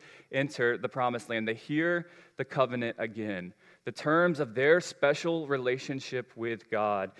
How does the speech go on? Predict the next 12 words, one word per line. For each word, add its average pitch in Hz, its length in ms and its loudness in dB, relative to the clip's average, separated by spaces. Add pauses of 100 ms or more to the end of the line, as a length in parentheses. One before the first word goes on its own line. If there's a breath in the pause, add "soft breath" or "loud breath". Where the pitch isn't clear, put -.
(160 loud breath)
They 117 80 -4
hear 170 320 4
it 170 100 8
as 120 140 0
Moses 139 540 0
delivers 131 540 -2
to 139 120 -8
them 110 300 -4
with 110 160 -8
his 107 180 -10
dying 139 640 2
words 113 460 -2